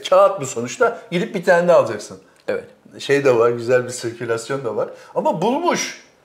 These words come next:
Speaker 2: Hocam bir de bu bilgisayarla uğraşan zehir gibi gençler var. Onların içerisinden de çok iyi paralar kazananlar var. Yani senin dediğin anlamda
Speaker 1: Evet.
Speaker 2: hakikaten bir şeyi bulan,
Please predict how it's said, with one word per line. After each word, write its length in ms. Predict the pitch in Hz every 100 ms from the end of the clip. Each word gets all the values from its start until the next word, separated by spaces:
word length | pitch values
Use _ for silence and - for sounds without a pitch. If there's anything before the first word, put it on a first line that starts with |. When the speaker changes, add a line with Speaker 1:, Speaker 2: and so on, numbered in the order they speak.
| -
Speaker 2:
Hocam 280 | 123 135 123
bir 100 | 147
de 120 | 139
bu 120 | 123
bilgisayarla 600 | 135 127 123 135 139 139
uğraşan 440 | 127 127 135 131 123
zehir 320 | 123 113 139
gibi 220 | 123 123
gençler 400 | 120 117 - 143
var. 140 | 143 120
Onların 320 | 113 131 139
içerisinden 540 | 135 127 117 139 147
de 80 | 151
çok 240 | 139 123 127
iyi 80 | -
paralar 360 | 117 117 120
kazananlar 500 | 110 98 104 101 101
var. 160 | 98 90 - - _
Yani 200 | 117 117
senin 340 | 117 127 131 127
dediğin 280 | 120 139 143
anlamda 600 | 131 127 120 131 175 - -
Speaker 1:
Evet. 180 | 98 92
Speaker 2:
hakikaten 640 | - 131 - 151 151 135 120
bir 140 | 143
şeyi 380 | - 160 165 123
bulan, 420 | 135 151 151